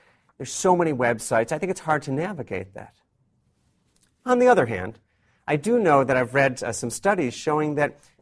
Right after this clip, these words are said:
actually patients are surprisingly good at discerning good from bad websites, not necessarily information, but, but websites online. And, you know, I,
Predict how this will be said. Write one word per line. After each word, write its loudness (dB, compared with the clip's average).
actually -10
patients -4
are 0
surprisingly -2
good 2
at -4
discerning -4
good 2
from -6
bad -2
websites, -2
not -8
necessarily -2
information, -6
but, -4
but -4
websites -6
online. -10
And, -2
you -4
know, 0
I, -16